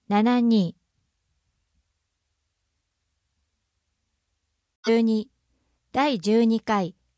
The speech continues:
特別弔慰金の請求手続きはお済みですか？二分。今日の日本の平和と繁栄の礎となった戦没者等の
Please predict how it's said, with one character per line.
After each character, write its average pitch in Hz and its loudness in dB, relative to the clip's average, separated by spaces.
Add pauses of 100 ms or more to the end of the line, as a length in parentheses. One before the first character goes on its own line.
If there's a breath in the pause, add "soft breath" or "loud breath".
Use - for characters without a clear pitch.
特 247 -6
別 277 -8
弔 269 -2
慰 277 -4
金 254 -4
の 247 -2
請 262 -4
求 269 -10
手 269 -6
続 233 -10
き 196 -6
は 175 -4 (100)
お 185 -6
済 240 -4
み 247 2
で 240 0
す - -20
か？ - -8 (280)
二 254 0
分。 185 -2 (1800)
今 294 0
日 226 -2
の 180 -4 (100)
日 202 -2
本 277 -4
の 269 -4
平 254 -2
和 240 -2
と 220 -6 (160)
繁 277 -4
栄 277 -4
の 262 -4
礎 262 -6
と 254 -6
な 262 -4
っ - -12
た 180 -6 (380)
戦 285 -4
没 302 -6
者 226 -6
等 220 0
の 185 -2